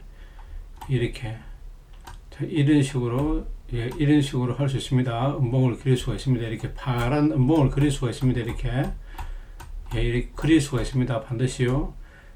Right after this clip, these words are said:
그리면은 자, 요 모양이거든요. 요 모양입니다. 요 모양. 그러면 반드시 다시 이 년, 다음 내년하고 후년은요, 주가가 이리 올라갑니다. 이렇게.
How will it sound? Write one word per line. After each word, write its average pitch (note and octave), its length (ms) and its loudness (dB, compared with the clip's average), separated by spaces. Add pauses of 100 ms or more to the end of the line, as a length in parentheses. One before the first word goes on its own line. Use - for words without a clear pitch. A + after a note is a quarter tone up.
(160)
그리면은 G3+ 800 6
자, C3 220 2
요 E3 120 8
모양이거든요. C3 800 6
요 C#3 120 6
모양입니다. B2 720 4
요 A#2+ 100 0
모양. B2 600 0 (1080)
그러면 D3 320 4
반드시 C3+ 480 2
다시 C3 260 0
이 A#2 120 -2
년, D3 200 4
다음 D#3+ 280 4
내년하고 D3+ 500 6
후년은요, C#3+ 640 6
주가가 - 320 2
이리 C#3 160 6
올라갑니다. B2 840 2
이렇게. B2 680 -2